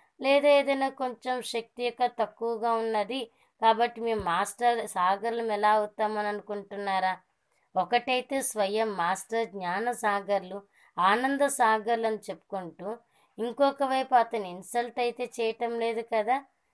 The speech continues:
స్వయానికి స్వయం ఇన్సల్ట్ చేసుకోవటం అంటే ఇది బ్రాహ్మణుల యొక్క స్వమానమా? మాట మాట్లాడతారు,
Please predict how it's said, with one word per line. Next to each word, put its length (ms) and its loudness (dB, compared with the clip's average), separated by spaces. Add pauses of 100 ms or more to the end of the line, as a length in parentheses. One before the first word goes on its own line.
(160)
స్వయానికి 720 0
స్వయం 400 -2
ఇన్సల్ట్ 540 -6
చేసుకోవటం 680 -4
అంటే 580 -4 (400)
ఇది 260 -2
బ్రాహ్మణుల 640 -2
యొక్క 220 0
స్వమానమా? 880 -4 (500)
మాట 460 0
మాట్లాడతారు, 1160 2